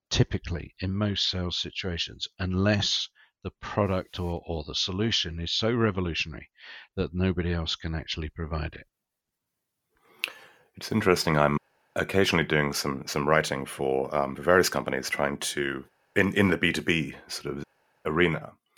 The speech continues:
Speaker 2: And I've noticed, as, as you've been saying, this idea of, you know, humans buy from humans, that increasingly the b-, world of B two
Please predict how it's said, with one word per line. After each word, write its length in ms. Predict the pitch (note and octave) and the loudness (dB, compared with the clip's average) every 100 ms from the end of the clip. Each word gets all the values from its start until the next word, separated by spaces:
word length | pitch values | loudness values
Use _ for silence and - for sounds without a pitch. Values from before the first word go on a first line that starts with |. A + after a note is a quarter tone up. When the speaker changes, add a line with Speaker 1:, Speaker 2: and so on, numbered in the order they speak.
| - _ _ _ _ _ | -20 _ _ _ _ _
Speaker 2:
And 160 | D#2+ D#2 | 0 2
I've 120 | D#2+ | 2
noticed, 500 | F2+ F2 D2+ C#2+ - | 2 2 0 -4 -4
as, 200 | D2+ - - | -6 -6 -10
as 120 | C#2 | -10
you've 80 | C#2+ | -10
been 140 | C#2+ | -8
saying, 320 | - F2 C#2+ | -2 0 0
this 180 | C2+ - | -2 -2
idea 280 | D2 D2+ D2 | -2 0 0
of, 160 | C#2 D#2 | 0 0
you 60 | |
know, 140 | C#2 C#2+ | -2 -2
humans 340 | - D#2 D2+ - | 0 2 0 2
buy 180 | D2+ | 0
from 200 | C#2 C#2+ | 2 -4
humans, 560 | - E2+ C2 A1+ - - _ _ _ _ _ - | -2 0 0 -6 -10 -12 _ _ _ _ _ -4
that 140 | D#2+ | -2
increasingly 920 | D#2 - F2+ F2 D#2 C#2 C#2+ C2+ B1+ | -2 2 2 2 0 0 -2 -2 -6
the 80 | - | -6
b-, 120 | - D#2 | -6 0
world 160 | D#2 | 0
of 120 | C#2 - | -2 -6
B 120 | |
two 100 | D2 | -8